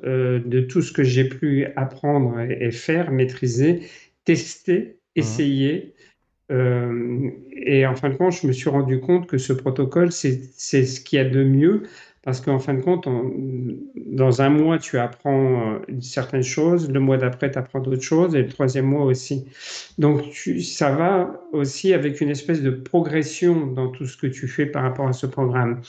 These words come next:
Speaker 1: Euh, ce qui est intéressant, je pense que ça t'a pas échappé non plus, c'est que je demande aux gens
Speaker 2: Mhm.
Speaker 1: de, euh, être leur propre
Speaker 2: Oui, oui, bah oui.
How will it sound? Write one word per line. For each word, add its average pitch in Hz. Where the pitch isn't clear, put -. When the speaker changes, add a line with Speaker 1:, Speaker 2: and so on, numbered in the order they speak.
Speaker 1:
Euh, 131
ce -
qui -
est 139
intéressant, 139
je -
pense 135
que -
ça -
t'a 131
pas 131
échappé 127
non 139
plus, 165
c'est 156
que 131
je 120
demande 139
aux 127
gens 147
Speaker 2:
Mhm. 135
Speaker 1:
de, 131
euh, 135
être 135
leur 135
propre 151
Speaker 2:
Oui, 104
oui, 139
bah -
oui. 120